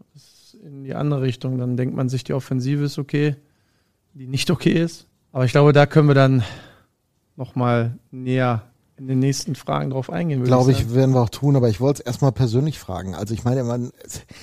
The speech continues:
Speaker 2: weißt du, du, du bist ja immer dann auch als Manager, bist du natürlich der Manager, weil du der Manager bist. Und was bleibt da persönlich tatsächlich?
Speaker 1: Also zum einen müssen ist das eine, sondern wir wollen auch. Ich glaube, es ist wichtig, dass wir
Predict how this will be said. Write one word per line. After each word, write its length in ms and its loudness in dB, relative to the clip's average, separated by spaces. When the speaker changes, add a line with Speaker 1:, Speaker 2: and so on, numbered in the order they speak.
Speaker 2:
weißt 200 2
du, 80 4
du, 480 -4
du 140 -6
bist 320 -2
ja 80 6
immer 340 2
dann 280 0
auch 240 -8
als 160 -6
Manager, 520 0
bist 280 -6
du 400 0
natürlich 340 0
der 120 0
Manager, 460 0
weil 120 2
du 80 0
der 120 2
Manager 360 0
bist. 380 -6
Und 500 -4
was 160 -2
bleibt 300 -4
da 60 0
persönlich 640 -2
tatsächlich? 480 -14
Speaker 1:
Also 200 -2
zum 240 -2
einen 460 4
müssen 720 2
ist 200 -12
das 140 -4
eine, 280 0
sondern 480 -4
wir 160 -6
wollen 280 4
auch. 220 -6
Ich 80 -20
glaube, 260 -6
es 100 -4
ist 140 -6
wichtig, 320 -2
dass 220 -4
wir 220 0